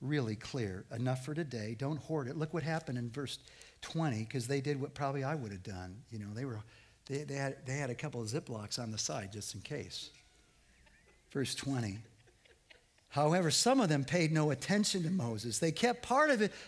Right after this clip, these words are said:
until morning." Of course they did. But it was full of what?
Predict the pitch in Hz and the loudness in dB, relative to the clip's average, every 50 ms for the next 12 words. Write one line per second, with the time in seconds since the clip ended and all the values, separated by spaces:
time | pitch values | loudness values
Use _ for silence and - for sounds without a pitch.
0 | - 247 262 - - 294 302 302 294 311 320 330 311 240 208 220 - - - - | 2 2 2 4 4 4 4 4 6 6 6 6 6 6 4 2 -2 -4 0 2
1 | 359 349 - - - 262 220 170 127 160 156 135 110 95 90 107 - - - - | 4 4 4 4 4 4 4 4 6 6 4 4 4 2 -2 -6 -12 -20 -20 -20
2 | - - - - - - - _ _ _ _ _ _ - - 226 240 294 320 269 | -20 -20 -20 -20 -20 -20 -20 _ _ _ _ _ _ 6 8 10 10 10 8 8
3 | 220 - - - - 269 247 247 233 190 160 160 180 196 170 135 123 - - - | 6 6 4 6 8 8 10 10 10 8 8 8 8 8 8 6 4 0 -10 -18
4 | - | -20